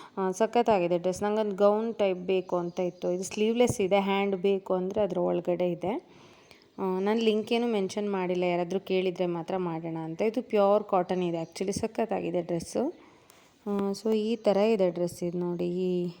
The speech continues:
ಪ್ಯೂರ್ ಕಾಟನ್ ಇದೆ, ವಾಶ್ ಮಾಡ್ಬೋದು. So ನೋಡಿ ಎಷ್ಟು ಚೆನ್ನಾಗಿದೆ ಮೆಟೀರಿಯಲ್ ಅಂತ. ನಾನು ಇಷ್ಟು ಚೆನ್ನಾಗಿ ಬರ್ಬೋದು ಅಂತ ಅಂದ್ಕೊಂಡಿರಲಿಲ್ಲ, but ಚೆನ್ನಾಗಿ ಬಂದಿದೆ actually ಈ ಡ್ರೆಸ್ಸು. ನೋಡಿ ಈ ಥರ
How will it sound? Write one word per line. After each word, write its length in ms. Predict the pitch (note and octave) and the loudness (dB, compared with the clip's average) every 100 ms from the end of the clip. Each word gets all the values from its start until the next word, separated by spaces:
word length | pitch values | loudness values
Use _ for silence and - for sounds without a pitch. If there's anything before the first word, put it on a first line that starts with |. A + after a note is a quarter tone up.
| - - _ _ _ _ - - _ - | -18 -20 _ _ _ _ -20 -20 _ 2
ಪ್ಯೂರ್ 220 | B3+ B3+ | 4 4
ಕಾಟನ್ 400 | B3+ G3 F#3 F#3 | 4 2 0 -2
ಇದೆ, 180 | F3+ F#3+ | 0 0
ವಾಶ್ 380 | G3+ G3+ - G#3+ | 2 0 0 -2
ಮಾಡ್ಬೋದು. 920 | G3 F3+ E3 E3 E3 A3+ F#4+ - - - - _ _ _ _ - - _ _ _ - | 0 2 0 -2 0 0 -2 -6 -20 -20 -20 _ _ _ _ -20 -20 _ _ _ -8
So 120 | A#3 | -4
ನೋಡಿ 260 | A3 G#3+ G#3 | -2 0 2
ಎಷ್ಟು 280 | G#3 G3+ - | 0 -2 0
ಚೆನ್ನಾಗಿದೆ 520 | G#3 G3+ G3 G3 F#3+ | 2 4 2 2 0
ಮೆಟೀರಿಯಲ್ 540 | F#3 F#3 F#3 F3+ F3+ F3 | 0 0 0 0 0 0
ಅಂತ. 260 | F3 F3 C4+ | -4 -2 0
ನಾನು 220 | B3+ A3 | 2 0
ಇಷ್ಟು 680 | A3 - - B3 A#3+ A#3 A3+ | -2 -6 2 4 6 6 4
ಚೆನ್ನಾಗಿ 420 | A#3 A3 G#3+ G3 | 2 0 0 2
ಬರ್ಬೋದು 380 | G3 F#3+ G#3 G#3 | 2 4 0 0
ಅಂತ 180 | G#3 | 0
ಅಂದ್ಕೊಂಡಿರಲಿಲ್ಲ, 720 | G#3+ G3+ F#3+ G3+ G#3+ G3+ F#3+ G3+ B3+ | 0 0 -2 0 0 2 2 0 0
but 260 | A#3+ A3+ | -2 -4
ಚೆನ್ನಾಗಿ 340 | G#3+ G3+ A3+ G3+ | -4 -2 -2 0
ಬಂದಿದೆ 400 | G3 F#3 F3 E3+ | 0 0 -2 -4
actually 440 | - F3+ F#3 D#4 - - - A3 - | -6 -6 -6 -8 -12 -20 -18 -18 -8
ಈ 80 | F#3+ | -6
ಡ್ರೆಸ್ಸು. 520 | F3+ F#3 F3+ A3 A#3 | -2 -4 -4 -6 -4
ನೋಡಿ 360 | A3 F#3+ G3 G#3 | -4 -2 -2 -2
ಈ 40 | |
ಥರ 220 | G#3 F#3 | -2 -2